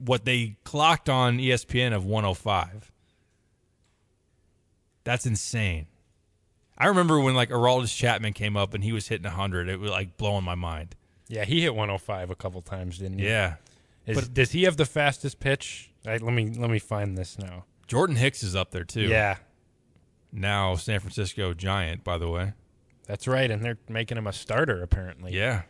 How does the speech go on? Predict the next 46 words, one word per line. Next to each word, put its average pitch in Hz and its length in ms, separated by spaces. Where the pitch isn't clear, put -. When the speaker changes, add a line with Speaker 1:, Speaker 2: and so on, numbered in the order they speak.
Speaker 1:
See - 180
how 95 80
that 104 160
goes. 87 320
Speaker 2:
<laughs> - 500
Seems 110 300
a 107 40
little 101 200
odd 98 240
to 95 40
me, 104 280
but 107 200
Speaker 1:
Last 139 300
time 123 260
the 110 80
Cardinals 107 360
had 101 120
a 95 40
pitcher 101 320
that 95 140
went 107 180
back 110 240
and 104 120
forth 107 300
and - 100
arguing, 101 360
like, 101 140
"I 107 100
should 151 160
be 147 120
a 139 40
starter, 127 640
bullpen." 113 440
Uh, 104 80
Carlos 131 320
Martinez, 107 460
who, 95 80
of 92 40
course, 104 280
was 98 240
a 90 80
starter, 90 360
then 95 140
a 95 60
bullpen, 90 440
then, 90 280